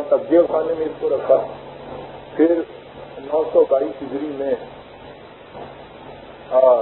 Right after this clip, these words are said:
عیسوی میں اس کے قتل کا فتویٰ دیا گیا۔ کہتے ہیں کہ بری طرح سے قتل کیا، پہلے اس کے آزادے سے یہ کاٹے گئے، پھر اس کو سلیب دیا گیا، پھر اس کو جلا کے اس کی آگ بڑھا دی گئی۔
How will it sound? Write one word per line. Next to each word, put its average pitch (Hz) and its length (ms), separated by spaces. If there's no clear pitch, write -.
عیسوی 165 400
میں 151 180
اس - 1300
کے 139 140
قتل 143 320
کا 143 60
فتویٰ 139 380
دیا 156 280
گیا۔ 147 180
کہتے 143 300
ہیں 131 180
کہ 135 100
بری 165 240
طرح 156 240
سے 160 140
قتل 147 240
کیا، 147 160
پہلے 139 300
اس 127 160
کے 123 140
آزادے 123 540
سے - 140
یہ 139 180
کاٹے 123 380
گئے، 120 140
پھر - 120
اس - 200
کو 110 80
سلیب 147 420
دیا 147 240
گیا، 131 200
پھر 143 80
اس - 180
کو 131 60
جلا 127 320
کے 139 140
اس - 180
کی 123 160
آگ 120 240
بڑھا 127 200
دی 139 140
گئی۔ 127 160